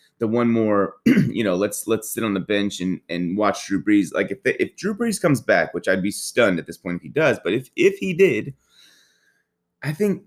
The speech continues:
Jameis needs to go to a team that, <clears throat> that he's the starter, or at least that he's in, in the competition to be a starter for. I think his next contract, so you guys have probably heard me talk about, if you've been following for a while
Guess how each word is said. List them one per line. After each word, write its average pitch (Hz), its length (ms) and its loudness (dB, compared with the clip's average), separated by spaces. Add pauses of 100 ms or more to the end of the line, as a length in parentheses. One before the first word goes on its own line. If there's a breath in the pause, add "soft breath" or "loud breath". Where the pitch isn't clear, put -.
(220)
Jameis 160 400 2
needs 147 160 0
to 127 80 -6
go 127 160 4
to 123 80 4
a 110 60 0
team 127 340 0
that, 110 300 0
<clears throat> - 1080 -6
that 107 140 -2
he's 139 240 0
the 135 80 -4
starter, 147 500 0
or 180 200 6
at - 160 2
least 165 420 0
that 117 140 -2
he's 127 280 0 (160)
in, 131 240 2
in 127 200 -2
the 117 40 -2
competition 117 680 -6
to 98 80 -6
be 90 100 -2
a 87 60 -6
starter 76 300 -4
for. - 140 -4
I 90 60 -2
think 127 220 -4
his 98 180 -4
next 135 300 -2
contract, 120 640 -2 (100)
so 110 400 2 (300 loud breath)
you 156 120 -2
guys 175 220 4
have 139 100 -4
probably 120 260 2
heard 120 160 0
me 101 100 -2
talk 110 260 -4
about, 101 240 0
if - 100 -4
you've 104 120 -6
been 95 160 -4
following 104 340 -2
for 98 120 -6
a 90 60 -2
while 98 440 0